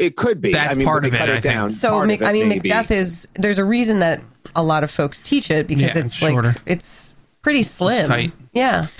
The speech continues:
Speaker 1: Yeah.
Speaker 2: Y-, yeah, I think it's, I, I think it's accessible. The plot is accessible, right? So, like,
Speaker 1: Mm-hmm.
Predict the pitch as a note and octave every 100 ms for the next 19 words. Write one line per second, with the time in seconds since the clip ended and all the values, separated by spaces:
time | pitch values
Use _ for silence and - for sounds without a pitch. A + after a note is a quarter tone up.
0 | - A#2+ F2 G#3+ F#3 F#3 G#3+ D3+ C#3 F3
1 | A#3+ A#3 D#3 - - F3 - - _ -
2 | E4 G#4+ F#4 C#3+ D#3 - F3 D#3+ - D#3
3 | D3 C3+ - - _ _ _ _ D#3 D3+
4 | C#3 F#3+ G3 G#3 - C#3 B2+ - - G#2
5 | C3+ - - _ A#2+ C#3 - D#3 D#3+ C#3+
6 | C3 - _ G2+ F2+